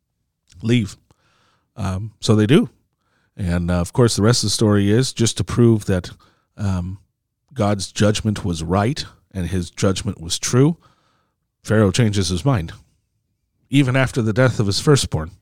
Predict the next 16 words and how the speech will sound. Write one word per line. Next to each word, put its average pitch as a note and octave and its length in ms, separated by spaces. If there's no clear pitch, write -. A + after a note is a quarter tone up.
he C3 140
changes B2 540
his G#2 180
mind G2 300
and F2+ 100
he G#2 120
decides F#2+ 500
that G2 160
he's C3+ 180
gonna G2+ 180
chase F3+ 480
down B2+ 380
these G#2+ 240
people A#2 380
of F#2 180
God E2+ 400